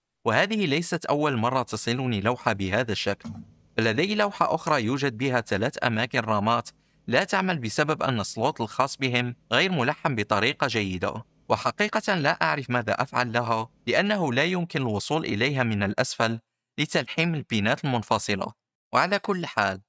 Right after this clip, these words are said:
بعد تلحيم البين المنفصل، جربت اللوحة بعد تنظيفها، وظهرت الصورة فيها بدون مشاكل،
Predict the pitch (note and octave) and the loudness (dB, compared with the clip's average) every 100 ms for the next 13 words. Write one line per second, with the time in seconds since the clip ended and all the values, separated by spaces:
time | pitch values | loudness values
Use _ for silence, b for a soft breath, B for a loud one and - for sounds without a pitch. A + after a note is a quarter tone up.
0 | _ _ A2 G#2+ A#2 A#2+ G2+ - G3 F#3+ | _ _ 0 0 2 0 -2 0 0 0
1 | F3 E3+ D3+ C#3 C#3+ C#3 - B2+ B2+ _ | 0 0 0 -2 0 -2 2 -2 -2 _
2 | _ _ A#2 A2+ G#2 D3 - G3 F#3+ E3 | _ _ 0 2 4 0 -2 -2 -2 0
3 | C3+ A2+ A2 - G2+ G2+ C3+ C#3 B2 A#2+ | 0 2 0 0 0 0 -2 0 0 0
4 | B2 _ _ - A#2 C#3+ G3+ F#3+ - - | -2 _ _ -2 2 2 2 0 -2 -2
5 | D#3 D3 C3 C3 A2+ G2+ F#2 C#3 C#3+ A#2 | 2 2 0 0 0 0 -2 -2 -2 -2
6 | G#2+ F#2 - | -2 -2 -4